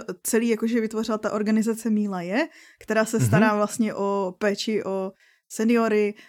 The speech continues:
Speaker 1: a v hospicích
Speaker 2: Mhm.
Speaker 1: lidi a tak dále. A ta audiokniha jinak jsou příběhy, my jsme se o ní jednou bavili, to jsou příběhy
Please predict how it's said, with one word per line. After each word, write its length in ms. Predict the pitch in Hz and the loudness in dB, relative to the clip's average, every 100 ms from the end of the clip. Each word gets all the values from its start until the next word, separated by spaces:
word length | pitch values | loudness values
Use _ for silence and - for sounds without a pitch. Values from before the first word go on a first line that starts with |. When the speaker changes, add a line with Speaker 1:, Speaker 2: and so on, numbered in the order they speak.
| - | -8
Speaker 1:
a 200 | 175 160 | -6 -6
v 120 | 185 | -6
hospicích 680 | 208 220 127 113 190 220 - | -6 0 2 4 4 2 0
Speaker 2:
Mhm. 40 | |
Speaker 1:
lidi 340 | 208 185 208 202 | -2 0 -2 -2
a 40 | |
tak 140 | 190 196 | -4 -4
dále. 140 | 180 | -2
A 80 | 240 | 0
ta 140 | 233 | 2
audiokniha 460 | 233 240 240 247 240 | 2 4 4 2 2
jinak 240 | 233 233 | 2 0
jsou 160 | 233 240 | -2 -4
příběhy, 280 | - 226 233 | -2 2 2
my 80 | |
jsme 140 | 233 233 | 2 -2
se 120 | 233 | 0
o 20 | |
ní 100 | 233 | 0
jednou 180 | 233 240 | 2 2
bavili, 300 | 226 247 208 | 0 -2 -2
to 120 | 190 | -4
jsou 160 | - 208 | -4 -4
příběhy 640 | - 208 208 196 220 196 | -4 -4 -2 -2 -2 -2